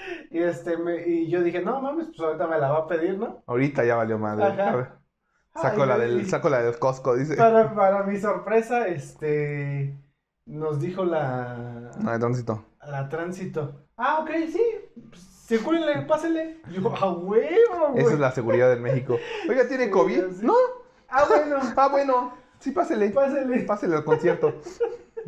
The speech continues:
Speaker 1: Sí, güey.
Speaker 2: Mm, pues, mentira,
Speaker 1: Pero
Speaker 2: vaya mentira.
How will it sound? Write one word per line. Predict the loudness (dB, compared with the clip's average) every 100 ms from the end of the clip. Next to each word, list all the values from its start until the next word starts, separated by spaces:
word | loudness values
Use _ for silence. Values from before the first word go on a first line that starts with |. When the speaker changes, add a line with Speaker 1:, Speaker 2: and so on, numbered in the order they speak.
| -14 -18 -18 -18 -18
Speaker 1:
Sí, | -10 -4 -2 -2 -2
güey. | 0 2 0 -4 -6
Speaker 2:
Mm, | -4 -2 -4
pues, | -8 -6
mentira, | -2 2 2 4 2
Speaker 1:
Pero | 2
Speaker 2:
vaya | 0 0 -2
mentira. | -4 -4 -2 -4